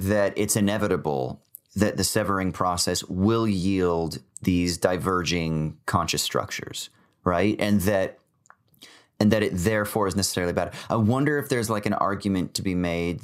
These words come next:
that, that it's only th-, it, it only ends up being bad because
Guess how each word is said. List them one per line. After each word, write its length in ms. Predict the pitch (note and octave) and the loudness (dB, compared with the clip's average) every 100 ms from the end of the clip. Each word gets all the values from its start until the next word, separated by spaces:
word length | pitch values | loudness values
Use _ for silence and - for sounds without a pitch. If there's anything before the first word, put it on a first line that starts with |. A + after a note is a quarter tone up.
| - | 0
that, 360 | F2 D#2+ D#2 _ _ _ | 2 2 -2 _ _ _
that 200 | G#2 - - _ _ | -2 -2 -14 _ _
it's 180 | G#2 G#2+ | 0 2
only 480 | A#2+ B2 A#2+ A#2 A2+ | 0 2 2 0 2
th-, 420 | G#2+ F#2+ F2 D#2+ - | 0 0 -6 -10 -2
it, 140 | E2 - | -2 2
it 100 | A2 | 2
only 340 | A#2 B2 A#2+ | 4 2 2
ends 240 | G#2+ G#2+ G#2+ | 2 2 2
up 200 | G2 - | 0 0
being 360 | G#2 G2 F#2 | 0 0 -2
bad 800 | - - F#2+ F#2 F2+ F2 E2 D#2+ - _ | 0 0 2 0 0 -2 -2 -6 -10 _
because 1080 | - F#2 - F#2+ F#2 F#2 F2+ F2 E2+ E2 - | -2 -2 -2 -2 0 0 0 0 0 -4 -6